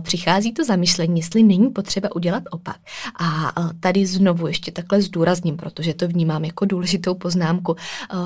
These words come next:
to, že z podmínek, kdy tam tělo cítí nejistotu a dává nám to takhle evidentně najevo, protože nereaguje, tak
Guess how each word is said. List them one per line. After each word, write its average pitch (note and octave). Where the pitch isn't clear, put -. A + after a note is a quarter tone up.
to, F#3
že D#3+
z -
podmínek, F#3+
kdy E3+
tam F#3+
tělo F#3+
cítí G3
nejistotu F3+
a F3
dává F3
nám F#3
to F#3+
takhle F3+
evidentně F3
najevo, E3
protože F#3
nereaguje, E3+
tak F3